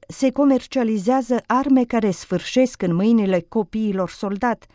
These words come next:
se comercializează produse confecționate de micuții muncitori sclavi, a continuat pontiful, întrebând:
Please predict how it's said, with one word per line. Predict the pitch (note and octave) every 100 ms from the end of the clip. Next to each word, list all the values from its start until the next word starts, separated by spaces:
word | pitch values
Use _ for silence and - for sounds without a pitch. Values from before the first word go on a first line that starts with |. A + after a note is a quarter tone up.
| _ _
se | _ -
comercializează | F3+ A#3 A3 G3 - G3 F3+ E3 A3+ G#3
produse | F#3+ F#3 E3+ F3 B3+ -
confecționate | F3 F3+ E3 E3 - F3+ G#3 A3
de | F#3 F3+
micuții | E3 D#3 A#3 - G#3
muncitori | F#3 G3+ - F#3+ G#3 G3
sclavi, | - - B3+ G#3+ - - _ - -
a | A3+
continuat | G#3+ F3 F3+ F3 F3+
pontiful, | - F3+ F3 A#3+ - F3+ - _ _ _
întrebând: | B3+ B3+ A#3+ G#3 G#3+ E3+